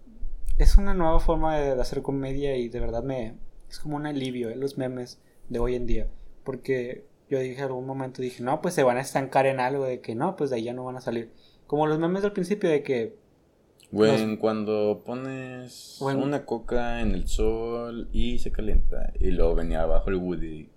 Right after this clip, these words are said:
Speaker 2: no sé. Eh, de eso trataban los memes.
Speaker 1: Sí, sí, sí.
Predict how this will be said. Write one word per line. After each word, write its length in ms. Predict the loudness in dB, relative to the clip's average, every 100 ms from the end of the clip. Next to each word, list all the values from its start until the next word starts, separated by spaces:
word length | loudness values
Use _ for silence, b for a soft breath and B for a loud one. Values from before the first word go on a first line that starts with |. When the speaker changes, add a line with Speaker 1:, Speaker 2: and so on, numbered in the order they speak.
| _ -20 -20 -10
Speaker 2:
no 100 | -8
sé. 260 | -6 -2 2 0 0 -10 -16 -18 -8 -6 -2
Eh, 80 |
de 180 | 2 4
eso 200 | 4 4
trataban 340 | 6 6 6 0
los 80 | -2
memes. 320 | -4 -6 -8
Speaker 1:
Sí, 240 | 0 0
sí, 60 | 0
sí. 220 | -8 -14